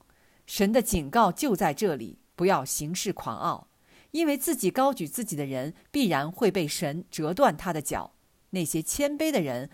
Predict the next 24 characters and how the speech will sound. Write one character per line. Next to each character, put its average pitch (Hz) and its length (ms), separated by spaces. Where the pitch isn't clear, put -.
反 160 200
而 123 300
会 180 220
被 143 160
神 131 260
高 156 220
举。 - 240
诗 - 220
篇 226 260
七 233 140
十 247 120
六 220 200
篇 185 360
也 165 140
提 156 180
到 185 160
了 147 80
同 147 280
样 185 160
的 151 80
审 - 200
判 147 220
主 117 160
题。 - 340